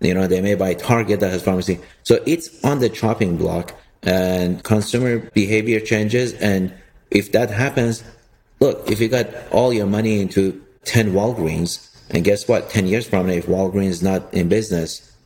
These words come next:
you've just lost all your money. And the dirt is worth whatever the dirt is worth, but you're paying a huge premium for that credit tenant.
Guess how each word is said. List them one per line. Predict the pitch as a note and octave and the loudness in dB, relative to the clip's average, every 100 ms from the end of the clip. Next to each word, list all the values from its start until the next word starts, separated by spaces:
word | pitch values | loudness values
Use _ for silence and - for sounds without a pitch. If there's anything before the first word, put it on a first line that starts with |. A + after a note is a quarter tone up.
| _ | _
you've | - G#2+ A2 - | 0 0 0 0
just | A2 G#2 - | 0 2 0
lost | G2 G2 - - - - | 0 -2 -4 -16 -2 2
all | A#2 | 2
your | B2+ | 2
money. | D3+ C#3+ D#2+ - - - - | 0 -2 -4 -12 -18 -14 -2
And | G2 G2 A2+ | 0 2 2
the | G#2 | 4
dirt | A#2 C#3 B2+ - - - - - | 4 2 0 -6 -16 -18 -4 0
is | G#2+ G2+ F#2+ | 0 0 -2
worth | G#2+ G#2+ G#2+ | 2 2 2
whatever | F#2 F#2 F#2+ | 0 2 0
the | F2 | -2
dirt | D#2 F2+ E2+ | 0 0 0
is | E2 D2+ | -4 0
worth, | A2 F#2+ F2 - - - | 2 0 -4 -12 -4 0
but | F2 | 2
you're | G2 | 0
paying | G2+ G#2+ G#2 G2+ G2 - _ - | 0 0 0 -2 -6 -16 _ -2
a | F2 | 0
huge | F#2 - D3 A#2+ - | 0 0 0 0 -2
premium | A#2 G2+ D#2+ D#2 | 0 0 -2 -2
for | D#2+ | -2
that | D#2+ D#2+ | -2 -4
credit | - E2+ E2 - | 0 0 0 -2
tenant. | E2+ D#2+ A#1+ | -4 -2 -6